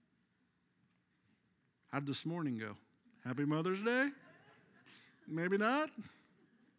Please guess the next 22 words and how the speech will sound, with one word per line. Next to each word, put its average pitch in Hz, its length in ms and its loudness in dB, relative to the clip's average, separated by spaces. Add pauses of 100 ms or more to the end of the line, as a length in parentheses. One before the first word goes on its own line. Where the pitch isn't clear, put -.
(840)
You 165 80 2
know 190 60 6
what's 190 180 4
crazier 170 480 4
than 143 120 4
that? 160 260 2 (2250)
That 135 140 -4
God 151 240 4
himself 147 480 0
hears 131 260 -2
every 139 540 -4 (260)
single 123 800 0 (400)
word 113 400 -10 (100)
spoken 127 480 -2
in 123 100 2
your 123 140 -2
home 107 340 -8 (280)
before 131 300 -6
you 120 160 -2
ever 120 220 -8
utter 117 200 -8
it. - 160 -18